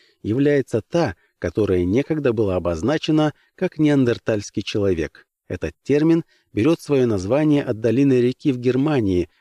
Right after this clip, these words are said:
где впервые были обнаружены останки данного типа человека. Это произошло в тысяча восемьсот пятьдесят шестом году, за три года до первой публикации Дарвином своего труда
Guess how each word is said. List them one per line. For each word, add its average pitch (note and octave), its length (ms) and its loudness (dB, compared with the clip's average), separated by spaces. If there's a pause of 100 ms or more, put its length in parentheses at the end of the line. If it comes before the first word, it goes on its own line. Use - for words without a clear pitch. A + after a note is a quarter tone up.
где F#2+ 160 -4
впервые C3+ 560 0
были A#2 220 0
обнаружены B2 640 0
останки C#3 580 -4
данного A2 420 0
типа - 300 -6
человека. F2 720 -4 (360)
Это F#2 220 -8
произошло E2 680 -2 (240)
в - 120 -20
тысяча D#3+ 360 -4
восемьсот B2 480 -2
пятьдесят A#2 400 -4
шестом A#2+ 400 -2
году, G#2+ 380 -2 (300)
за D3+ 120 0
три F3 220 0
года B2+ 320 0
до F#2+ 120 0
первой G#2+ 320 0
публикации F#2+ 720 -4
Дарвином C#3+ 560 0
своего G#2+ 380 0
труда A2+ 420 -2